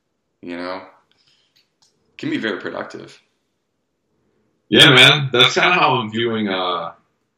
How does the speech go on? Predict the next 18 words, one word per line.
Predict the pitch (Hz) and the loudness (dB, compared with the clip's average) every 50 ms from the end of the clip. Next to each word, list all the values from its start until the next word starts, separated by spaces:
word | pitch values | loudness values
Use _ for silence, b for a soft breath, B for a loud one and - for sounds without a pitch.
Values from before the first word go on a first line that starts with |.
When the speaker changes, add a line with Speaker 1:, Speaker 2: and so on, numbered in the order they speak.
| _ _ _ _ _ _ _ _ - | _ _ _ _ _ _ _ _ -6
Speaker 2:
like, | - 101 98 92 - - - - - - - | 0 2 4 4 4 2 -2 -10 -14 -6 0
I | 104 110 | 2 4
know | 117 123 | 6 6
I | 123 120 117 | 6 6 6
gotta | 110 107 107 | 6 6 6
go | 107 101 | 4 4
to | 98 | 4
Huntington | 95 107 107 104 98 92 - 92 85 | 2 2 0 0 -2 -2 -6 -10 -8
Beach, | 82 92 95 98 92 - - - - | -4 0 2 2 2 0 -2 -4 -2
but | 92 87 87 85 87 - - _ _ _ _ - | -2 0 0 0 -2 -4 -10 _ _ _ _ 2
it, | 113 117 110 107 - - - | 4 4 4 4 2 -4 -4
the | 107 113 110 107 | 0 0 0 2
past | - 117 120 123 139 - - - | 2 4 4 4 4 2 0 0
two | 131 113 104 95 | 0 0 0 0
weeks | 92 98 104 104 104 107 | 0 0 0 0 -2 -2
of | 90 | -4
surfing, | 87 - - 95 90 92 - 107 104 101 | -4 -4 -2 -2 -2 -2 -2 -2 -2 0
man, | 104 107 113 117 117 127 131 135 135 | 0 2 2 2 2 0 -2 -4 -6